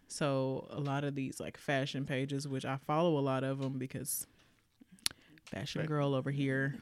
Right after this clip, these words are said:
Speaker 2: fashion
Speaker 1: Um,
Speaker 2: junkie.
Speaker 1: a lot of them only use, like, women that have these super blown out hips, big titties, and small waists, but all man-made. Like, it's very rare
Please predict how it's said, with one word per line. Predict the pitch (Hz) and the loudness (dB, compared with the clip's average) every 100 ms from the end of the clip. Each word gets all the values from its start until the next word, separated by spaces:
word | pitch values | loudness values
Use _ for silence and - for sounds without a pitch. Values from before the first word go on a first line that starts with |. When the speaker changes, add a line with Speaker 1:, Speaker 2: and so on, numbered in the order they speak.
| - | -8
Speaker 2:
fashion | - 165 151 | 0 4 4
Speaker 1:
Um, | 143 | 6
Speaker 2:
junkie. | 143 139 143 156 - - - - - - - _ _ _ _ - - - _ _ | 6 4 2 -2 -4 -16 -20 -20 -20 -20 -20 _ _ _ _ -20 -20 -20 _ _
Speaker 1:
a | 156 | 4
lot | 147 160 202 | 6 6 6
of | 185 165 | 4 4
them | 156 156 156 - - | 4 4 2 -2 -2
only | 165 180 185 185 | 0 2 2 2
use, | 175 185 196 170 160 | 2 0 2 2 0
like, | 143 139 | -2 -2
women | 143 156 160 156 | 0 2 2 2
that | 151 156 | 0 0
have | 151 147 | 0 0
these | 151 151 | 0 0
super | - - - 175 165 165 | -2 -2 0 0 2 2
blown | 156 151 156 160 | 4 4 2 0
out | 156 156 | 0 0
hips, | 160 156 147 - - - - | 4 4 2 -2 -12 -10 -4
big | 151 156 156 | 2 0 0
titties, | - 156 147 143 143 | 0 2 2 2 0
and | 143 | -4
small | - 151 147 139 | -2 0 0 0
waists, | 135 127 139 - - - - _ - - | 0 0 -2 -6 -12 -16 -18 _ -20 -8
but | 147 143 - | 0 0 0
all | - 143 139 139 139 147 - _ _ _ _ _ _ - - - | 0 0 2 2 0 -2 -8 _ _ _ _ _ _ -20 -14 -2
man-made. | 147 135 127 131 127 - - - - - - _ - | 2 2 2 0 -2 -6 -8 -12 -20 -20 -20 _ -8
Like, | 127 | -2
it's | 123 147 | 0 -2
very | 147 143 156 165 160 | -2 2 4 6 2
rare | 139 139 147 139 131 127 | 0 0 0 2 2 0